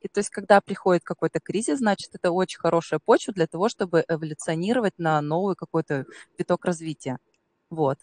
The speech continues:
Но просто некоторые, кто начинают вот, м, стрессовать, начинают переживать, начинают уходить в страхи и так далее, они начинают тихонечко деградировать.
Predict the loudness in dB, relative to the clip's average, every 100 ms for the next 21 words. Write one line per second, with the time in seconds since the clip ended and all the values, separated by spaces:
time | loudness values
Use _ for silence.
0 | _ _ -4 2 4 6 4 4 2 2
1 | 2 2 2 2 2 0 0 4 4 2
2 | -2 -12 -14 -12 -6 -4 -2 -2 2 4
3 | 4 0 -8 -8 -8 -8 -6 -2 -2 -2
4 | -6 -12 -10 -10 -8 0 2 2 -4 -20
5 | -20 -12 -10 -8 -2 0 0 -4 -6 -8
6 | -10 -10 0 4 4 0 -14 -12 -12 2
7 | 4 4 4 0 -2 -2 -4 -4 -4 -4
8 | -10 -10 -12 -20 -14 -14 -12 -12 -12